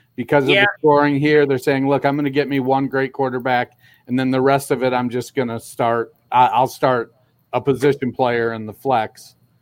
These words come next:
Speaker 2: Well, see, that was, that was the strategy I was going for, but then Baker kind of fell into the seventh, eighth round. I think I grabbed him in the
Speaker 1: Wait,
Speaker 2: eighth, and I was
Speaker 1: you got him at six oh five is where you took him.
Speaker 2: Six oh five was it? Okay. I was like, Man, I just,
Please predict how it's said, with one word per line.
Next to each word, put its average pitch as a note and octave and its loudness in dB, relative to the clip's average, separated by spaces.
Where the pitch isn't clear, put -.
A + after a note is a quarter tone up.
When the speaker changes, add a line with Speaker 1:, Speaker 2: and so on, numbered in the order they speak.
Speaker 2:
Well, G#3 -4
see, B3 -4
that C4 4
was, - -4
that A#3 0
was C#4+ 0
the B3 -8
strategy G#3 0
I F3 2
was D3+ -2
going D#3 0
for, C#3+ -2
but D3+ -6
then F3 -2
Baker A#3 -2
kind G3 -6
of D#3 -8
fell E3 0
into D#3 -10
the C3 -8
seventh, D#3 -4
eighth D3+ -4
round. C#3+ -2
I C#3 -6
think A3 0
I F#3+ 0
grabbed F3 -6
him F3 -10
in C#3 -8
the C3 -4
Speaker 1:
Wait, D3 2
Speaker 2:
eighth, B2+ -2
and C3+ -8
I - -4
was B2+ -10
Speaker 1:
you C#3+ -4
got E3 4
him F3+ 0
at C#3+ 0
six - -4
oh D3 2
five B2+ 2
is G#2 -12
where A2 -8
you G#2+ -12
took B2+ -6
him. A#2 -10
Speaker 2:
Six G#2 -6
oh G2+ -8
five F3 0
was G#3 -6
it? G#3+ -10
Okay. - -6
I F3 2
was G3+ 0
like, G3+ 0
Man, G#3+ 2
I G#3+ 2
just, F#3+ -8